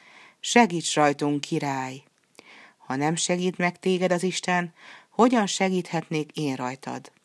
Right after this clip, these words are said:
"Uram, király, ez az asszony itt azt mondta, hogy együk meg egymás gyermekét, és az enyémet megettük, de ő elrejtette az övét."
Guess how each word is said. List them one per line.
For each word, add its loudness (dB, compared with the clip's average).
"Uram, 4
király, -4
ez -4
az 0
asszony 2
itt -4
azt 0
mondta, 0
hogy -10
együk 0
meg -4
egymás -2
gyermekét, -2
és -8
az -8
enyémet -2
megettük, -4
de -2
ő 0
elrejtette -2
az -6
övét." -10